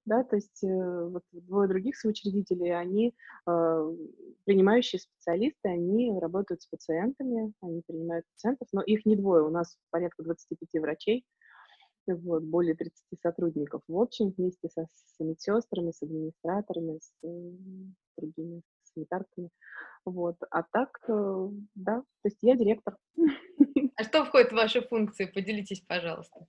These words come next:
Speaker 2: чем вы занимаетесь?
Speaker 1: А, я занимаюсь, э, финансово-хозяйственным управлением <laughs> полностью, можно сказать, да,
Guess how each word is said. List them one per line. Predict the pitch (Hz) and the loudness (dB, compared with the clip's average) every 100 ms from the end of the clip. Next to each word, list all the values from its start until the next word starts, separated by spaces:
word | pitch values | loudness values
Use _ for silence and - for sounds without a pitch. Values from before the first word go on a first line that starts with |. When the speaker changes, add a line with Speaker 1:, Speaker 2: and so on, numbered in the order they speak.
| _ | _
Speaker 2:
чем | - 233 196 | 2 4 4
вы | 185 | 0
занимаетесь? | 180 180 180 160 165 - - - - - | -4 -4 -4 -6 -8 -16 -18 -16 -16 -6
Speaker 1:
А, | - 185 185 180 180 180 180 | 2 4 4 4 2 0 4
я | 226 294 | 6 6
занимаюсь, | 285 214 220 254 233 - - | 6 8 8 8 6 4 0
э, | 202 196 190 180 175 175 170 | 2 4 2 4 4 2 4
финансово-хозяйственным | 226 196 214 277 262 247 240 185 185 214 - 247 240 233 | 6 10 8 6 4 4 6 6 6 4 2 0 0 -2
управлением | - 180 175 202 220 202 226 233 _ _ - | -2 -4 0 2 4 4 2 0 _ _ 4
<laughs> | 302 285 285 | 6 6 6
полностью, | 262 269 277 - 294 - - 311 - | 6 8 4 6 4 2 -14 -12 -6
можно | 240 214 220 208 | 0 2 2 0
сказать, | - 208 208 196 | 0 0 2 0
да, | 226 | -2